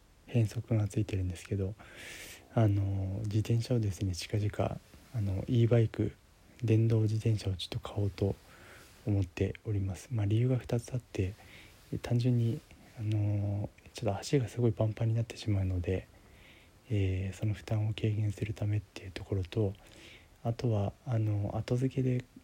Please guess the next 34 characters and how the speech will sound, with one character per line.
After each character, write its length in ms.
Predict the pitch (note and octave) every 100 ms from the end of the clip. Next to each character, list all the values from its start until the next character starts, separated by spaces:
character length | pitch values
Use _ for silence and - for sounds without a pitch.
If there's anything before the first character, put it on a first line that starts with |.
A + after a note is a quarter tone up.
| - -
前 260 | C3+ A#2+
か 140 | B2+ C3
ご 120 | B2+
に 120 | B2+
で 100 | A2
す 140 | F2+ G#2+
ね、 160 | F#2+
子 160 | F2+ A2+
供 200 | A#2 A#2+
乗 120 | A#2+
せ 180 | - A#2
る 320 | A#2+ A#2 A#2 -
キ 100 | -
ャ 100 | A#2+
リ 120 | A#2 A#2
ア 100 | A#2
を 80 |
こ 160 | A#2+ -
う 60 | G#2+
つ 100 | -
け 140 | A#2+
れ 100 | A#2+
る 60 | G#2+
っ 40 | -
て 120 | -
や 80 | F#2
つ 280 | - G#2 -
あ 60 | A2
る 100 | G2+
ん 120 | G2
で、 260 | F#2+ F#2 - - - - - - -
そ 160 | - B2
れ 140 | B2
を、 140 | B2+